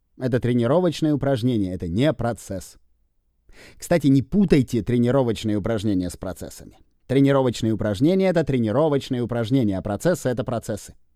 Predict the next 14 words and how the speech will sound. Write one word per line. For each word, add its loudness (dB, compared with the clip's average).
И 2
они 4
являются 0
таковыми, 0
потому -2
что -4
они 0
работают 0
не 0
одинаково. -4
У -6
них -4
различные -4
основы. -12